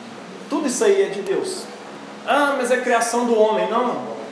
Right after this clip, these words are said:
Lá em Salmos, capítulo cento e quatro, diz que a cultura humana, tudo que o homem faz, ele faz enquanto co-criador com Deus. Então as coisas que o homem criou também são criação de Deus. Então a limpeza urbana também é importante pra Deus.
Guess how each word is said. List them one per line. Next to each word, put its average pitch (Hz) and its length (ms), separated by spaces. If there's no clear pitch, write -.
Lá 214 220
em 220 420
Salmos, 196 520
capítulo 196 440
cento 208 320
e 170 40
quatro, 196 440
diz 214 260
que 220 380
a 196 80
cultura 240 520
humana, 202 400
tudo 247 220
que 247 140
o 220 80
homem 214 280
faz, 190 440
ele 196 160
faz 196 340
enquanto 214 380
co-criador 214 760
com 185 140
Deus. 170 220
Então 208 200
as 220 140
coisas 240 300
que - 80
o 233 60
homem 233 200
criou 190 340
também - 320
são 247 180
criação 233 420
de 196 100
Deus. 143 400
Então 254 320
a 185 100
limpeza 233 520
urbana 240 600
também 202 320
é 233 80
importante 202 640
pra 151 180
Deus. - 460